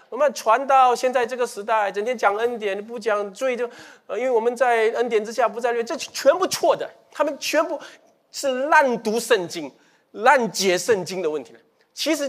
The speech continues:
旧新约，这个叫系统神学，你把旧新约要结合起来，来认识这位上帝的属性，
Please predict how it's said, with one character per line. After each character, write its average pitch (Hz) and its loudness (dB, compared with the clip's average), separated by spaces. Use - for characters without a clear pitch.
旧 349 2
新 262 0
约， 220 0
这 285 -2
个 285 2
叫 262 2
系 294 0
统 - -12
神 196 0
学， 160 -4
你 226 -8
把 214 2
旧 359 0
新 302 -2
约 311 2
要 302 6
结 269 4
合 247 4
起 - -2
来， 123 -6
来 190 4
认 262 4
识 277 -2
这 269 2
位 233 6
上 226 2
帝 220 -4
的 180 -4
属 147 -12
性， 143 -14